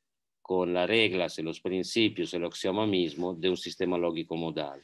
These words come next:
Entonces son verdaderos en todos los mundos posibles porque lo definen, ¿ok? Entonces modalmente rígidos.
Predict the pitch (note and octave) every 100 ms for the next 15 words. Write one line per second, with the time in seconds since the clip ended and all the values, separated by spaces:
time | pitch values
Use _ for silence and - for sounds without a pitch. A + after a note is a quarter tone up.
0 | _ _ _ _ - G2+ G2+ G#2 G#2 G#2
1 | F#2+ F2 F#2 A2 G2 G2 F#2 F#2+ F#2 F2
2 | D#2 F#2+ F2 E2 F2 - E2 E2+ F2 D#2+
3 | F2 F2 E2+ - G2+ E2 D#2+ D2+ D2 C#2+
4 | _ _ - - - D2+ - _ _ _
5 | _ _ _ _ E2+ D#2+ F#2+ G2+ G#2 G2+
6 | G2 F#2+ F#2 E2+ E2+ D#2 D#2 C#2+ C#2+ -